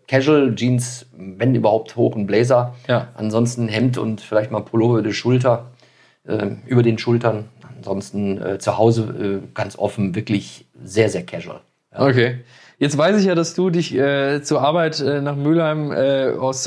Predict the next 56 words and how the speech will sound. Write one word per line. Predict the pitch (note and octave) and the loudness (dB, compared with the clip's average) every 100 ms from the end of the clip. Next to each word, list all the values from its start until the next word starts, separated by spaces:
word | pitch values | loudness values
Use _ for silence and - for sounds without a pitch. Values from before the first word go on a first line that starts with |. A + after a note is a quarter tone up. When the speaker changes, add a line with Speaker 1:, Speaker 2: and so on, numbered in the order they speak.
| B2 | -4
Speaker 2:
vom | D3 | 0
Niederrhein | D3+ E3+ C#3 C3+ | 2 2 0 0
aus | C3 C3+ | -2 -2
mit | |
dem | C3+ | -4
Auto | B2 C3+ F3+ | 0 0 0
fährst. | - D#3+ D#3 | 0 -2 -2
Deswegen | D3+ C#3+ | -2 -2
die | C#3 | 0
Frage | B2+ C3+ C3+ | 0 0 0
brauche | C3 | 0
ich | |
jetzt | C3 | 0
nicht | C3+ | -2
stellen, | C3 C3+ | -2 0
Speaker 1:
Ja. | C3+ | 0
Speaker 2:
wie | C3 | 0
kommst | D3+ F#3+ | 0 0
du | F#3+ | 0
zur | F#3 | 2
Arbeit, | D3 E3 | 0 2
aber | C#3+ D3 C3+ | 0 0 0
wie | D#3+ | 0
bewegst | D3+ D3 D3+ | 0 0 -2
du | C#3 | -4
dich | C3+ | -2
in | |
der | B2+ | -2
Freizeit | B2 C3+ - F3+ | 0 0 0 -2
fort? | F3 F3 F3 | -2 -2 -2
Bist | E3 D3+ | -2 -2
du | D3 | 0
jemand, | C#3+ C#3+ | 0 0
der | C3+ B2+ | -2 -4
viel | - D#3 | 0 2
auch | D3 B2+ | 4 2
dann | B2+ B2+ B2+ - - | 0 -2 -4 -10 -20
vielleicht, | - C3 B2 - | 0 2 2 0
äh, | A#2+ | 0
zu | B2 | 0
Fuß | A#2+ F3 F3+ | -2 0 0
spaziert, | C#3+ C3 - F#3+ F#3 | -2 0 0 0 0
zum | D3 | -2
Bäcker, | C#3 D3 D#3 | 0 0 -2
zum | C3+ | 0
Einkaufen? | A2+ F3 F#3+ E3+ E3+ D#3 | 0 0 2 0 0 2
Oder | C#3 C#3 | 2 2
bist | C#3 | -2
du | - | -4
mit | B2 | -4
dem | |
Fahrrad | A#2+ D#3+ E3+ | -2 2 2
oder | D#3 C3+ C3+ | 2 2 2
mit | C3 | -2
dem | A2+ | -2
Auto? | B2 E3+ F3+ F3 | 0 2 2 -2